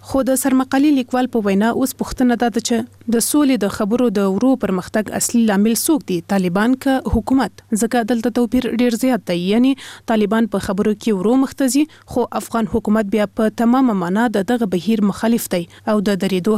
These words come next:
هڅه یې کوي. هیواد دولتي ورځپاڼې په خپل سرمقاله کې لیکلي چې طالبان د سولې واک نه لري، نورې لارې دې ولټول شي. وړاندې په سرمقاله کې د کابل د چهارشنبې ورځې خونړۍ حملې ته په اشارې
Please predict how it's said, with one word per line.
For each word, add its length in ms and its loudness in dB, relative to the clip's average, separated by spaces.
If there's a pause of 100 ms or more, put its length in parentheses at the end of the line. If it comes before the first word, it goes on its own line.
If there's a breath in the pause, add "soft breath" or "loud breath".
هڅه 260 -2
یې 140 -8
کوي. 200 0 (600 loud breath)
هیواد 340 0
دولتي 320 0
ورځپاڼې 580 0
په 160 -4
خپل 300 0
سرمقاله 500 0
کې 180 0
لیکلي 360 0
چې 460 -4
طالبان 500 2
د 100 -2
سولې 400 0
واک 260 -2
نه 120 4
لري، 260 2
نورې 560 2
لارې 240 0
دې 140 0
ولټول 440 -2
شي. 120 -2 (140)
وړاندې 420 2
په 120 -2
سرمقاله 460 0
کې 180 0
د 140 -4
کابل 280 0
د 100 -2
چهارشنبې 500 0
ورځې 340 -2
خونړۍ 400 2
حملې 300 -2
ته 100 -6
په 120 0
اشارې 240 0